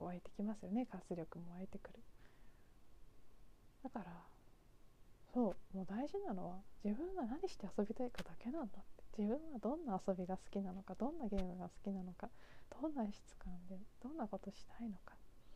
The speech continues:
好きなことしたらいい。好きなことは何なのか。もちろんね、ここでは自分が何をしたいのかっていう側面と、何をすることになってるのか、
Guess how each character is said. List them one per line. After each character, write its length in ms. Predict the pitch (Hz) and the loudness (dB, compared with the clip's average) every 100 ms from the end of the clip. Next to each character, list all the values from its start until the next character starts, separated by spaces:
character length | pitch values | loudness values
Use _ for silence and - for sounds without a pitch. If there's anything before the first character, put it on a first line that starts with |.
| - - - - - | -8 -8 -8 -10 -6
好 40 | - | -4
き 120 | - | -2
な 120 | 320 | -4
こ 140 | - 208 | -2 0
と 120 | 208 | 0
し 140 | - | -2
た 100 | - 220 | -6 -4
ら 20 | 214 185 | -4 -2
い 40 | |
い。 100 | 208 208 - - - - - - - - | -2 -2 -6 -8 -8 -10 -12 -14 -14 -10
好 80 | - | -6
き 100 | - | -2
な 80 | 247 - | -2 -2
こ 80 | 214 | -2
と 100 | - | -4
は 80 | |
何 320 | 165 165 202 240 | -4 -4 -4 -4
な 60 | |
の 60 | 190 - | -4 -4
か。 80 | - - - - - - - - - - - | -10 -12 -14 -14 -12 -12 -10 -10 -10 -10 -6
も 80 | - | -2
ち 100 | - | 0
ろ 120 | 330 | 0
ん 120 | 202 190 | -2 -2
ね、 120 | 285 - | -6 -8
こ 100 | 254 | -4
こ 140 | 285 | -2
で 120 | 285 294 | -2 -2
は 220 | 262 254 - - - - - | -2 -2 -6 -12 -12 -12 0
自 120 | 240 214 | 0 2
分 240 | 226 214 | 2 2
が 80 | 226 | 4
何 280 | 247 254 208 | 4 4 2
を 60 | 196 | -2
し 160 | - | -4
た 100 | - | -4
い 120 | 294 | 0
の 100 | 214 | 2
か 120 | - - | 0 -2
っ 40 | - - | -4 -2
て 60 | |
い 40 | 190 | -2
う 40 | - | -2
側 240 | 202 - | -2 0
面 160 | 185 180 - | -2 -4 -4
と、 120 | - 214 - | -4 -2 4
何 260 | 240 190 | 4 4
を 60 | 202 | 0
す 240 | - - | 0 4
る 140 | 220 254 | 4 4
こ 120 | - | 2
と 140 | 311 208 | 2 0
に 160 | 185 | -2
な 80 | 190 | -2
っ 40 | 247 - | -4 -2
て 60 | 180 | -2
る 100 | 165 | -2
の 120 | 165 | -8
か、 120 | - | -6